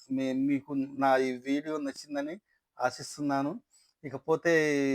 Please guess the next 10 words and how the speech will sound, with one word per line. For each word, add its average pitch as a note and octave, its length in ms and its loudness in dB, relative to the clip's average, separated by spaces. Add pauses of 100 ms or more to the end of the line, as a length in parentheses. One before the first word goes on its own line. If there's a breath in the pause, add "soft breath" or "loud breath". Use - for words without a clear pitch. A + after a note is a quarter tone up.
మొన్నటిదాకా D3+ 680 4
బాగా D3+ 340 8 (260)
స్నో C#3 280 -4
ఉండిందండి, D3 560 -2
మైనస్‌లో D3 560 -2
ఉండింది, C#3+ 340 -2
బయట C3 280 2
తిరగలేని C#3 440 -2
పరిస్థితి C3 460 -8
ఉండిందండి. B2+ 480 -8